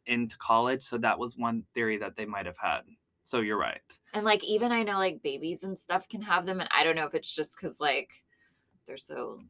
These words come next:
Speaker 2: fragile.
Speaker 1: Right.
Speaker 2: But
Speaker 1: So after she was prescribed the anticonvulsant medication, she was also given an anti-seizure medication used to treat epilepsy. So
Speaker 2: Okay.
Speaker 1: Annalise was warned, though,
Speaker 2: <gasps>
Speaker 1: that its side effects,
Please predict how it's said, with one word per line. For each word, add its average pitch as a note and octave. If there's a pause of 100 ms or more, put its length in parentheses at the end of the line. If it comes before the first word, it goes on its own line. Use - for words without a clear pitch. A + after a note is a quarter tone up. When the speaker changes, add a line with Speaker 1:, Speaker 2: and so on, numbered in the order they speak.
(240)
Speaker 2:
fragile. - (140)
Speaker 1:
Right. G2 (420)
Speaker 2:
But -
Speaker 1:
So F3
after D#3
she F3+
was E3
prescribed C3
the -
anticonvulsant C3
medication, D#3+
she D3+
was C#3+
also C3+
given C3+
an B2+
anti-seizure A#2+
medication A2
used C3
to B2+
treat B2
epilepsy. G#2 (560)
So D3+
Speaker 2:
Okay. -
Speaker 1:
Annalise D3+
was C3
warned, D3
though, A2+
Speaker 2:
<gasps> A2+
Speaker 1:
that A#2
its -
side D#3
effects, A2+